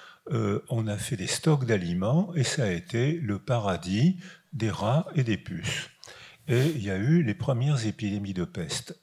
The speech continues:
Et pour répondre à votre question, après chaque catastrophe, catastrophe culturelle, guerre, catastrophe naturelle, inondation, incendie, réchauffement climatique, catastrophe épidémique,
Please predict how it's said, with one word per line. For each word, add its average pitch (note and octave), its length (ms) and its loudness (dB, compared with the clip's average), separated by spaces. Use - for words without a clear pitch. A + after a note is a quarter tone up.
Et D3+ 160 4
pour A2 240 -6
répondre G#2+ 560 -6
à A2+ 40 -6
votre G2+ 280 -6
question, - 580 -2
après B2+ 300 -2
chaque - 540 0
catastrophe, - 880 -4
catastrophe - 800 -2
culturelle, A#2 840 0
guerre, G2+ 360 0
catastrophe A2+ 880 -2
naturelle, A#2 840 -2
inondation, A2 880 -2
incendie, G2+ 640 -4
réchauffement A2+ 600 -4
climatique, G#2+ 560 -2
catastrophe D#3+ 920 2
épidémique, C#3+ 760 4